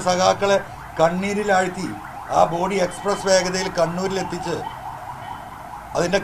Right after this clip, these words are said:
കർമ്മങ്ങൾ ചെയ്ത് അന്ന് വൈകുന്നേരം സ്വിറ്റ്സർലൻഡിലേക്ക് വണ്ടി കയറിയ ടീമാണ്.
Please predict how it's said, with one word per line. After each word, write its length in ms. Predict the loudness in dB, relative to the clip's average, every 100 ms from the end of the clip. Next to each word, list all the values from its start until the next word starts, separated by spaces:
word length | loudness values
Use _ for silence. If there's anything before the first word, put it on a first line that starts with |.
| 6
കർമ്മങ്ങൾ 420 | 6 4 2 0 0
ചെയ്ത് 180 | 0 0
അന്ന് 160 | 0 0
വൈകുന്നേരം 600 | 0 0 0 2 2 0 -4 -14 -18 -18 -18 -20 -20 -18 -18 -10
സ്വിറ്റ്സർലൻഡിലേക്ക് 840 | -6 -2 0 2 2 2 0 0 -6 -8 -16 -20 -20 -20 -16 -4
വണ്ടി 260 | -2 0 0
കയറിയ 260 | 0 0 0 0
ടീമാണ്. 360 | 2 2 0